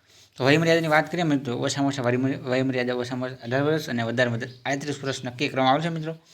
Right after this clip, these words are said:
અને આરક્ષિત વર્ગ માટે છે થોડી ઘણી છૂટછાટ છે તમને મળી શકે મિત્રો, તો એ ખાસ કરીને ધ્યાન આપવાનું રહેશે. તમે કઈ કેટેગરીમાં આવો છો તમારે ડિપેન્ડ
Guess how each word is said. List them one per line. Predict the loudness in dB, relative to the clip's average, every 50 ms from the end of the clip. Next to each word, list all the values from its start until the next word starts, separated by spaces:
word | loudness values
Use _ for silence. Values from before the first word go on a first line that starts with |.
| -20 -20 -20 -20 -20 -20 -16 _
અને | -4 -2
આરક્ષિત | 0 0 0 0 -2 0
વર્ગ | 2 2 2 2
માટે | 4 4 4 4 2 -2
છે | -2 -2 -2
થોડી | -2 -2 -2 0
ઘણી | 0 0 -2
છૂટછાટ | -2 -6 -8 -8 -4 -2 -2 -2 -2
છે | 0 -2 -2 -2
તમને | -2 -2 -2 -2
મળી | 0 0 0 -2
શકે | -2 -2 -2 -2
મિત્રો, | -2 -2 -2 -2 -2 -2 -4
તો | -4 -4 -4
એ | -4 -4
ખાસ | -4 0 2 2 2 2
કરીને | -2 -2 0 0 0 0 0
ધ્યાન | 0 0 0 2 0
આપવાનું | -2 -2 -2 -4 -2 -2
રહેશે. | -4 -4 -4
તમે | -4 -4 -2
કઈ | 0 0 0
કેટેગરીમાં | 0 0 -2 0 -2 0 0 0 0
આવો | 0 -2 -2 -6
છો | -10 -12
તમારે | -12 -8 -4 -2 -2 -2
ડિપેન્ડ | -2 -4 -4 -4 -6 -6